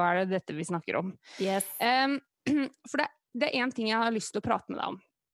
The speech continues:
Speaker 1: når det gjelder det her, for det er noe jeg har
Speaker 2: Mhm.
Speaker 1: tenkt litt på.
Speaker 2: Ok.
Speaker 1: Ja.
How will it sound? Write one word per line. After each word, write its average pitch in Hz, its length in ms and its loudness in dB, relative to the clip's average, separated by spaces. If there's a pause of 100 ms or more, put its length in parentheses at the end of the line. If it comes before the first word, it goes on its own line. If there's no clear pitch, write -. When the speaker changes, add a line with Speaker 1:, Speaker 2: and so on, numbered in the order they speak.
(880)
Speaker 1:
når 208 160 4
det 196 120 2
gjelder 180 180 0
det 185 100 2
her, - 220 0 (160)
for 226 120 -2
det 226 80 4
er 240 100 4
noe 180 100 4
jeg 185 80 4
har 165 60 -4
Speaker 2:
Mhm. - 80 -10
Speaker 1:
tenkt 165 260 -8
litt 180 160 -8
på. - 100 -6 (440)
Speaker 2:
Ok. 190 460 2 (200)
Speaker 1:
Ja. 185 240 0